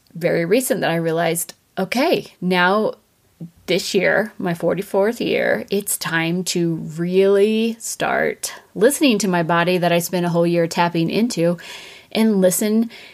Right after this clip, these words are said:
and learn to respond, and then act with things that are in alignment with me, which is still a thing that I'm working on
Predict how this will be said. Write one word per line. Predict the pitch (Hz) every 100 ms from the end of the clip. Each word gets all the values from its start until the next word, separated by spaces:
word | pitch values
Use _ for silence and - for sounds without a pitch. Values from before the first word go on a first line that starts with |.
| -
and | 208 208 170
learn | 170 175
to | 208
respond, | 185 196 190 - 185 226 185 170 170 185 - - _ _ -
and | 185 180 180
then | 180 175 -
act | 175 185 202
with | 196
things | 175 170 170
that | 175 156 -
are | 170 -
in | - 170
alignment | 170 156 160 165 165 165
with | 175 160 165 165
me, | 165 - - 165 _ _ -
which | 208 269 294
is | 262
still | - - 285 277 269 277 254 - - - - - -
a | 190
thing | - 190 190 185
that | 175 175 170 - _ _ _ -
I'm | 175 175 165
working | 165 165 - 185 180
on | 170 170 175 175